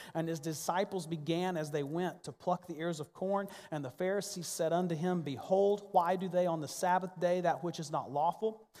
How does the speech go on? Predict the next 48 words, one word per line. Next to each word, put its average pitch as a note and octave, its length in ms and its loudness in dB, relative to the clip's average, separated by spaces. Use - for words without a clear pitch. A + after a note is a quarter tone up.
And D3+ 80 0
he D#3+ 80 2
said F3 240 4
unto F#3+ 240 4
them, D3 240 -2
'Have F#3 200 2
ye F#3+ 120 2
never F#3+ 260 4
read F#3 340 4
what E3 220 0
David E3 340 -2
did F3+ 360 -2
when D#3+ 140 -2
he E3 80 0
had D#3+ 200 2
need E3 320 0
and D3+ 100 -2
was D3+ 140 0
an C#3+ 80 -4
hungered? D#3+ 400 -4
He G3 320 4
and F3 140 4
they D3 100 4
that E3 160 6
were G3 100 4
with E3+ 240 2
him, E3+ 220 -4
how E3+ 200 6
he F3+ 100 2
went F3 240 2
into G3+ 160 -2
the G3 80 4
house F3+ 320 0
of F3+ 160 -2
God D#3+ 280 2
in E3+ 60 -6
the E3+ 80 -2
days E3 340 2
of F3 100 0
Abiathar D#3 500 2
the D3 60 0
high D3+ 180 0
priest, C3 440 -10
and F3 160 2
did F#3+ 140 8
eat G3+ 280 0
the G#3+ 60 -2
showbread.'" D3 560 0